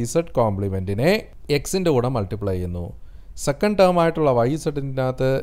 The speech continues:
എക്സ് എന്ന് പറയുന്ന ടേം മിസ്സിംഗ് ആയതുകൊണ്ട് എക്സ് പ്ലസ് എക്സ് കോംപ്ലിമെൻറ്റിനെ നമ്മൾ മൾട്ടിപ്ലൈ ചെയ്യുന്നു. So, ഇങ്ങനെ മൾട്ടിപ്ലൈ ചെയ്യുമ്പോൾ ഇതിൻ്റെ വാല്യൂവിൽ യാതൊരു ചേഞ്ചും ഇല്ല. കാരണം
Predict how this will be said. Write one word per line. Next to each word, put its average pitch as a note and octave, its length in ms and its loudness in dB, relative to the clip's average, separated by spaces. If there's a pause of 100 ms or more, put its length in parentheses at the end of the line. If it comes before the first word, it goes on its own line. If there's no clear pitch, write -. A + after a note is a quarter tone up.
(240)
എക്സ് - 240 -4
എന്ന് E3+ 140 0
പറയുന്ന C#3+ 300 -2
ടേം A#2 180 0
മിസ്സിംഗ് A#2 340 -6
ആയതുകൊണ്ട് G#2+ 400 -2 (640)
എക്സ് - 360 -2
പ്ലസ് A#2+ 280 2 (300)
എക്സ് - 260 -10
കോംപ്ലിമെൻറ്റിനെ G#2 720 -2
നമ്മൾ F#2 200 -4 (260)
മൾട്ടിപ്ലൈ B2+ 440 -2
ചെയ്യുന്നു. E2+ 300 -8 (560)
So, - 120 -8
ഇങ്ങനെ C#3+ 220 -2
മൾട്ടിപ്ലൈ D#3 320 2
ചെയ്യുമ്പോൾ D3 220 2
ഇതിൻ്റെ C#3 240 -2
വാല്യൂവിൽ B2+ 400 0
യാതൊരു B2 300 -4
ചേഞ്ചും A#2 340 -4
ഇല്ല. F#2+ 100 0 (120)
കാരണം G#2 340 0